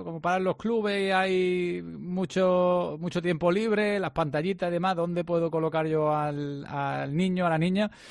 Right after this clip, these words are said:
Pues lo puedes colocar en un buen lugar y sobre todo, insisto, sobre todo, que van a aprender de gente especializada con Anicet Labodrama ahí al, al frente.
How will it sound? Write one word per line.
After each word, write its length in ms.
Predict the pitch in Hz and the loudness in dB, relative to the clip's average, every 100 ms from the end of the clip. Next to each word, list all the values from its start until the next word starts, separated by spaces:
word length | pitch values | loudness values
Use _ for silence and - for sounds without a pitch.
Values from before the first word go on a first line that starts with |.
| - | -20
Pues 100 | - | -10
lo 80 | 120 | -4
puedes 180 | 139 135 | 0 2
colocar 280 | 139 123 120 | 2 2 2
en 100 | 131 | 2
un 100 | 147 | 2
buen 240 | 135 123 | 2 4
lugar 400 | 123 127 160 196 - | 4 6 6 4 2
y 100 | 135 | -2
sobre 320 | - 120 120 | 0 -2 0
todo, 320 | 107 135 165 | 2 2 2
insisto, 380 | 170 113 131 139 | -2 -4 -4 -4
sobre 240 | 113 107 107 | -4 -4 0
todo, 320 | 127 147 175 - - _ | 2 4 2 -6 -20 _
que 100 | 123 | -2
van 120 | 127 | 0
a 20 | |
aprender 320 | 127 127 131 131 | 0 0 0 0
de 540 | 131 123 117 110 104 | 0 2 2 0 -4
gente 280 | - 139 131 | -4 -2 0
especializada 640 | 135 131 131 120 127 127 135 | -2 0 0 0 0 0 0
con 160 | 123 | -2
Anicet 300 | 113 110 123 | -2 -2 -2
Labodrama 380 | 117 110 117 110 | -2 0 0 -2
ahí 140 | 110 | -2
al, 480 | 104 101 95 92 90 | -2 -2 -4 -6 -10
al 220 | - 123 113 | -6 -4 -2
frente. 400 | 113 104 107 | -2 -4 -4